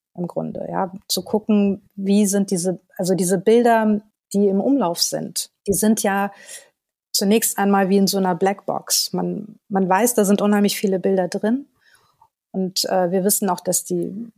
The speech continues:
strukturiert werden in diesem Netzwerk und dass wir das, was wir suchen, auch bekommen. Aber ich wollte nicht nach etwas suchen, nach einem bestimmten Thema oder nach einem bestimmten Vorliebe oder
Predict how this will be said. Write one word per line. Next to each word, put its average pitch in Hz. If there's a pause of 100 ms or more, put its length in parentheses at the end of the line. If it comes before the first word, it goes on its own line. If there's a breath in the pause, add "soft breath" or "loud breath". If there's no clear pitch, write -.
(280)
strukturiert 226
werden 190
in 175
diesem 175
Netzwerk 180
und -
dass -
wir 175
das, 190
was 190
wir 185
suchen, 196
auch 165
bekommen. 240 (300 loud breath)
Aber 190
ich -
wollte 233
nicht 214
nach 196
etwas -
suchen, 214
nach 185
einem 185
bestimmten 185
Thema 196
oder 175
nach 185
einem 180
bestimmten 185
Vorliebe 185
oder 175